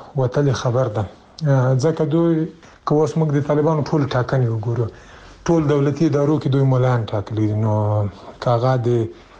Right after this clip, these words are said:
آی ټي اداره ده، هملته هم ملایان ټاکلي دي، که د برق اداره ده، هغه لپاره هم ملایان ټاکلي، که د، آ، طبي پیښو په وړاندې مبارزې اداره ده، هملته هم ملایان دي. او په هره برخه کې دوی ملایان ټاکلي دي. نو دا ښکاره خبر ده چې ملایان یوازې په دیني برخه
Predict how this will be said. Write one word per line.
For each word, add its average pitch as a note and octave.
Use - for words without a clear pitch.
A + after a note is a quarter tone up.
آی B2
ټي A#2
اداره D3
ده، C#3+
هملته C3+
هم D3
ملایان C#3+
ټاکلي C#3+
دي، C#3
که C3+
د A2+
برق C3+
اداره C#3
ده، B2+
هغه B2
لپاره C#3+
هم D3+
ملایان C#3+
ټاکلي، C#3+
که C3+
د، A#2
آ، B2
طبي C#3
پیښو D3+
په C#3+
وړاندې C#3+
مبارزې C3+
اداره D3+
ده، D3
هملته D3+
هم D#3
ملایان D3+
دي. C#3+
او C3+
په D#3+
هره E3+
برخه C3+
کې -
دوی B2
ملایان B2
ټاکلي G#2+
دي. A2
نو A#2
دا C#3
ښکاره D3
خبر D3+
ده B2+
چې B2
ملایان C3+
یوازې C#3+
په C#3
دیني C#3+
برخه C#3